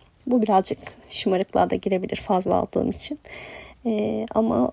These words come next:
bu aralar ihtiyacım var demek ki. İstek değil, ihtiyaç. Burada da neler aldığımı gösteriyorum. Bizim oralara bir halk ekmek açılmış.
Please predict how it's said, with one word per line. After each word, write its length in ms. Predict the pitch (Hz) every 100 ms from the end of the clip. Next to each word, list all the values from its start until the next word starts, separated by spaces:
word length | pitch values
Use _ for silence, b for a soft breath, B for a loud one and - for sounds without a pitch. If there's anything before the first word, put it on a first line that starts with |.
| -
bu 180 | 202 220
aralar 260 | 202 202 247
ihtiyacım 640 | 233 - 214 196 196 185
var 180 | - 196
demek 320 | - 196 -
ki. 100 | -
İstek 480 | 240 - - - -
değil, 220 | 190 -
ihtiyaç. 600 | - - 196 247 - - B B B - -
Burada 260 | 240 247
da 40 | 233
neler 360 | 214 214 214
aldığımı 400 | 208 202 208 220
gösteriyorum. 520 | 220 202 - 185 185 190
Bizim 200 | 196 196
oralara 340 | 190 190 190
bir 80 | 196
halk 300 | 208 202 -
ekmek 360 | 196 202 -
açılmış. 480 | 202 - 202 247 -